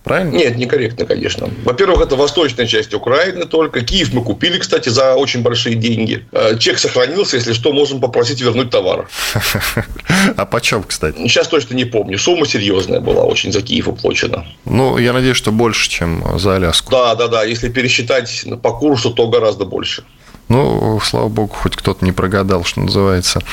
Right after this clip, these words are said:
Speaker 1: Знаете, с какого момента, интересный вопрос, украинец может себя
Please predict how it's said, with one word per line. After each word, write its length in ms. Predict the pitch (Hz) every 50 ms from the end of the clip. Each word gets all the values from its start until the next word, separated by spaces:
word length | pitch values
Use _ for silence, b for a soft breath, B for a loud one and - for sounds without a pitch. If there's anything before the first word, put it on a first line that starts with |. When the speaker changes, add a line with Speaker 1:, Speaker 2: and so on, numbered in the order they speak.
| B B B B
Speaker 1:
Знаете, 220 | 175 202 214 185
с 60 | -
какого 300 | - 160 151 - 208 202
момента, 420 | 175 165 160 170 226 269 254 - 139
интересный 440 | 127 - 147 160 - - - 120
вопрос, 400 | 113 113 143 180 208 196 - - -
украинец 640 | - 117 113 - 120 131 147 180 196 175 127 - -
может 340 | - 110 135 147 127 110 - - - - - -
себя 580 | 85 - - 95 92 101 117 120 113 104 95 -